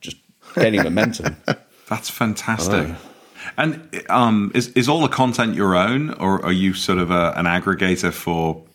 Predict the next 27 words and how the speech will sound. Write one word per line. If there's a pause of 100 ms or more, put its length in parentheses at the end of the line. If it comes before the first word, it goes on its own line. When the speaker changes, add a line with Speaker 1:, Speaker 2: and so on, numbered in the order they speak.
(220)
Speaker 2:
lots
of
different
Porsche
content?
Speaker 1:
Yes. (160)
Speaker 2:
'Cause
there,
I,
I
know
there
are
some
folks
that (100)
only
post
their
own
stuff,
and
there
are
other
folks
that